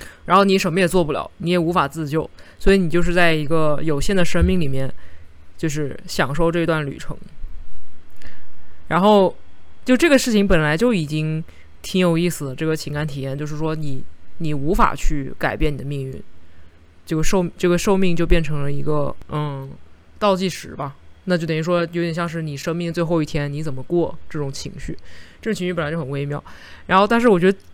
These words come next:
最厉害的是，当你死后，就，就是你在这个星球上面，你可以看到一些植物，嗯，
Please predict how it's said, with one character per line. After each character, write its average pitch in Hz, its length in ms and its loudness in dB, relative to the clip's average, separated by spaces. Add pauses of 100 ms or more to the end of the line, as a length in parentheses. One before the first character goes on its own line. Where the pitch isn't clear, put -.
最 262 240 0
厉 233 120 -2
害 208 160 -2
的 180 120 2
是， 175 280 -4 (840)
当 254 180 4
你 226 120 0
死 - 280 -8
后， 180 220 -4
就， 220 140 6
就 - 180 -2
是 240 120 4
你 190 120 0
在 196 120 2
这 214 100 -4
个 202 140 4
星 208 180 -4
球 180 160 0
上 156 160 0
面， 151 160 -2
你 147 60 -2
可 160 100 -4
以 165 40 0
看 190 200 -2
到 175 160 2
一 160 60 -2
些 156 320 -2 (300)
植 143 220 -4
物， 175 280 -2 (520)
嗯， 139 500 -6